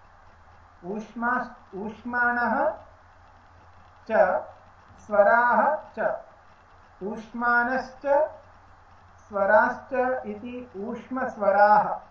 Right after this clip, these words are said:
इतरेतर योग द्वंद्व। और फिर उसके बाद वर्ण के साथ समास। ऊष्म स्वर एक पद हो गया,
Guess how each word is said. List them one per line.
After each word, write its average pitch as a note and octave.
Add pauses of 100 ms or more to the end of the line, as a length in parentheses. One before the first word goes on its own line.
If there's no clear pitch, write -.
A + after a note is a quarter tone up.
(120)
इतरेतर A3
योग G3
द्वंद्व। D#3 (2500)
और F#3+ (480)
फिर B3+
उसके B3+
बाद B3+
वर्ण B3+
के B3+
साथ B3
समास। G#3 (640)
ऊष्म B3+
स्वर B3
एक G#3
पद A#3+
हो A#3
गया, B3